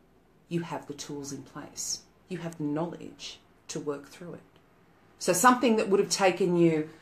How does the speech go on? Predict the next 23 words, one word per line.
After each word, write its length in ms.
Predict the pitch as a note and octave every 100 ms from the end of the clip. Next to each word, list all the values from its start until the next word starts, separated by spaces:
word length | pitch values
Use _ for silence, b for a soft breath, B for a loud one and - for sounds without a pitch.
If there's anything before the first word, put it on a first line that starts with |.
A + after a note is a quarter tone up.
| B B _ _ _ _ _ _ _ _ - - - - _ _ _ _ _ _ -
months 920 | F3+ F3 G3 F3 - - - - - - _ _ _ - -
to 380 | - F3 D3 C#3+ - E3
get 160 | F#3
your 140 | E3+ D#3
head 200 | F3 E3
around, 420 | C#3+ C3 - - -
or, 280 | D#3 D#3 D#3
or 380 | E3 D#3+ D3+ B B -
something 640 | - A#3 A3+ - G3 F3
that, 320 | F#3 D#3 E3
that, 240 | F#3+ D#3 - _ _ _ _ _
you 140 | F#3+ A#3
know, 240 | E3+ F3
really 800 | F3+ G3+ C4 B3 A3+ F#3 E3+ C#3 - E3
doused 560 | C3 F3+ G3+ A3+ - -
your 160 | F#3 E3+
spirits 840 | - - - G3 G3 D#3 - -
for 140 | F3
days 580 | C#3+ - E3 E3 E3+ E3
and 180 | E3 D3+
days 440 | D#3+ D#3 D3+ C#3
on 180 | C#3+ C#3
end, 340 | D3 C3+ A#2